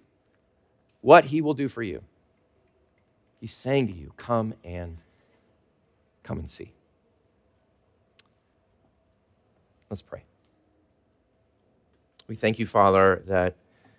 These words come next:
you have drawn near to us in the person of Jesus, and that Jesus is present with us now through the Holy Spirit, and that truly he is inviting each of us to come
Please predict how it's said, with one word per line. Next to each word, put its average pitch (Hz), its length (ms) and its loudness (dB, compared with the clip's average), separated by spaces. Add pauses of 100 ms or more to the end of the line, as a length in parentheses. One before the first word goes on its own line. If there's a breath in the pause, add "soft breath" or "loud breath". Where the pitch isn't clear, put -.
(100)
you 98 140 -4
have 95 120 -2
drawn 104 240 0
near 104 160 2
to 98 140 2
us 101 220 -4
in 92 60 -10
the 90 60 -10
person 95 440 -10
of 85 100 -10
Jesus, 95 460 -4
and 90 100 -12
that 90 80 -8
Jesus 92 400 -10
is 87 80 -18
present 98 380 -6
with 90 160 -10
us 85 160 -16
now 92 360 -2
through 110 220 -8
the 95 80 -6
Holy 87 220 -8
Spirit, 65 360 -18 (1600)
and 101 140 -4
that 90 100 -2
truly 127 380 0
he 104 180 -2
is 101 140 -4
inviting 92 380 -2
each 92 180 -14
of 82 100 -10
us 80 160 -10
to 85 120 -20
come 90 500 -6